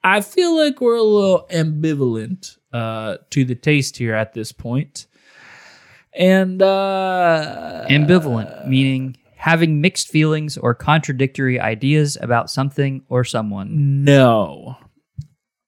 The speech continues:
Speaker 1: That is not what I want. That is a fun word that I will try to use.
Speaker 2: Some loved her, some hated her. Few were ambivalent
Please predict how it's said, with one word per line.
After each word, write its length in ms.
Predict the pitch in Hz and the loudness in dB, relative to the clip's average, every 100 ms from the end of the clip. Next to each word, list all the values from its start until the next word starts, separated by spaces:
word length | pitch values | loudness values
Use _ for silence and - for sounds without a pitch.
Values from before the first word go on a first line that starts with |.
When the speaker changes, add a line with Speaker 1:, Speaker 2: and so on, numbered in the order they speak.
| _ | _
Speaker 1:
That 200 | 156 147 | 2 4
is 100 | 135 | 2
not 500 | 135 135 135 127 - | 0 0 2 2 -2
what 220 | 123 120 | -12 -14
I 120 | 107 80 | -14 -16
want. 340 | - 107 - | -16 -18 0
That 180 | 131 127 | 2 4
is 140 | 131 | 4
a 80 | 123 | 2
fun 400 | - 165 151 143 | 0 2 2 2
word 280 | 139 135 127 | 2 2 2
that 120 | 127 | 2
I 100 | 117 | 2
will 380 | 113 127 135 127 | 0 2 2 2
try 340 | - 131 113 | 0 0 0
to 160 | 113 120 | -4 -10
use. 380 | 113 120 127 127 | -6 0 2 4
Speaker 2:
Some 380 | 180 208 220 208 - | 6 4 0 -6 -4
loved 440 | 143 170 180 156 | 4 4 4 0
her, 220 | 185 175 | 0 0
some 440 | 160 - 139 143 131 | 0 2 2 2 -4
hated 420 | 139 151 156 139 | -4 0 0 0
her. 220 | 135 139 | -2 -2
Few 560 | 135 170 170 170 165 160 | -4 -6 -4 -2 -4 -6
were 300 | 131 135 135 | -2 0 0
ambivalent 760 | - 131 123 127 120 123 123 | -2 -2 -2 -4 -4 -8 -8